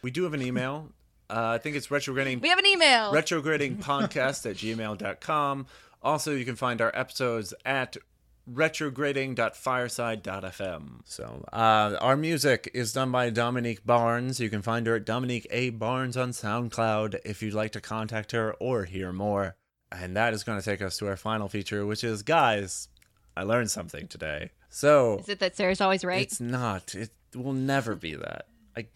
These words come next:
Speaker 1: guarantee, <laughs> gosh darn to you. <laughs>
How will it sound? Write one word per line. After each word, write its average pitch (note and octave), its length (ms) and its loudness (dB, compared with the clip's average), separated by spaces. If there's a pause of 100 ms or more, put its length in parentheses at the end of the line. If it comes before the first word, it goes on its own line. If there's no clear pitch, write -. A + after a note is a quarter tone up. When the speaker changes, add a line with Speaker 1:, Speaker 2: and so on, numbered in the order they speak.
(100)
Speaker 1:
guarantee, D3+ 560 2
<laughs> - 0 -
gosh D3+ 300 4
darn A#2 320 2
to G2 120 -2
you. - 160 -6 (320)
<laughs> - 560 -8